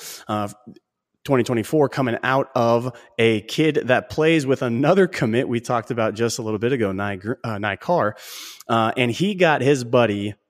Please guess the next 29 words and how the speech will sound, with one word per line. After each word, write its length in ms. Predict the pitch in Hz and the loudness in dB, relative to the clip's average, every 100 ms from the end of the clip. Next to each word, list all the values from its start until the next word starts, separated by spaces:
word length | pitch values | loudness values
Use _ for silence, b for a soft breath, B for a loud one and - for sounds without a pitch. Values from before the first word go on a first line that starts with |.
| - | -8
uh, 160 | 101 - | -6 -4
Landon 380 | 113 127 120 | -2 -2 -4
Thomas 640 | 104 127 117 101 - - - _ - | -6 -6 -4 -4 -6 -10 -14 _ -2
also 440 | 117 120 - 113 | 0 0 0 -2
in 180 | 110 110 | 0 -4
the 80 | 101 | -6
fold 340 | - 110 104 | -4 -4 -2
at 120 | 71 | -4
U 200 | 101 107 | -6 -6
G 220 | 104 104 101 | -6 -4 -4
A. 120 | 95 | -4
This 220 | 110 107 | -4 -6
kid 200 | - 110 | -4 -6
is 120 | 92 | -4
six 320 | - 120 - | -6 -6 -6
five, 440 | - 113 117 117 113 | -4 -2 0 0 -2
and 100 | 101 | -4
I 80 | 98 | -6
still 220 | - 98 | -8 -10
think 220 | 107 101 | -10 -10
it's 200 | 92 - _ _ | -10 -12 _ _
probably 280 | 107 92 87 | -6 -6 -4
short 380 | - 113 110 | -4 -2 -2
what 100 | 107 | -4
he's 180 | 110 104 | -6 -4
listed 260 | 104 - 104 | -4 -4 -4
out 140 | 98 | -4
in 80 | 101 | -4
some 280 | - 107 101 | -6 -8 -8